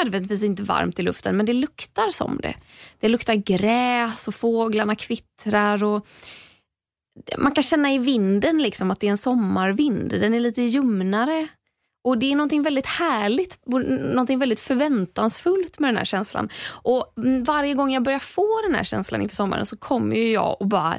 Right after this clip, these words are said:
"Det här ska jag göra i sommar." Så jag har ju grejer liksom som en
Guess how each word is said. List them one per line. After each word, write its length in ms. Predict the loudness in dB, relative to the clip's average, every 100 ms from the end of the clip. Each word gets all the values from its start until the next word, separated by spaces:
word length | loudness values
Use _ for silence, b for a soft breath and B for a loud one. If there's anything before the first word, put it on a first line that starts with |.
| -6
"Det 60 |
här 540 | -10 -2 0 0 0 -4 B B
ska 180 | -2 0
jag 100 | 2
göra 180 | 2
i 60 | 0
sommar." 340 | -2 -4 -4 -8 B B
Så 280 | -2 0 0 0
jag 140 | -2
har 340 | 0 0 2 2
ju 160 | 0
grejer 460 | 0 0 0 0 0
liksom 240 | 0 -2
som 140 | 0 0
en 160 | -2